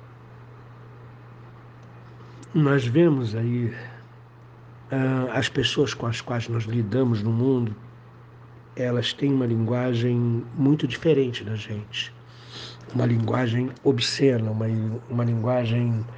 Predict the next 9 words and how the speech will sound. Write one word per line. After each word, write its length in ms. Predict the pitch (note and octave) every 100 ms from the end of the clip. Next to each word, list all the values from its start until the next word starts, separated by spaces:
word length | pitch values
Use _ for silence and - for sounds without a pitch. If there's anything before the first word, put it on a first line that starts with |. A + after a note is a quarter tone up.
| - - -
cheia 480 | - - D#3 D3+ B2+
de 100 | A2
palavras 520 | A2+ A2+ A2+ A#2 A2
de 100 | A2
baixo 340 | G#2+ A#2+ A2 -
calão. 540 | G#2+ A2+ C3 C3+ C3+ A#2+ - - - - - - - - - - - - - - - - - - - - - - - - - -
E 800 | B2+ B2 A#2+ A#2+ A#2 A2+ A2+ A2 - - -
Paulo 320 | C#3 C3+ B2
diz 420 | A#2 B2+ - -